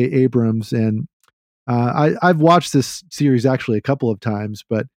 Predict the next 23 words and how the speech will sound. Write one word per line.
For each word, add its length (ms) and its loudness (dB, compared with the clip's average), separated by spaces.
I, 120 0
I 100 -2
watched 340 4
it 80 2
more 140 0
recently 600 0
with 280 0
Naomi, 580 -2
and 260 0
she 160 -2
kind 200 2
of 180 0
came 240 4
up 100 2
with 120 0
this 200 0
rule. 220 4
She's 240 -4
like, 160 2
"Okay, 360 -2
we're 180 4
gonna 180 4
watch 540 0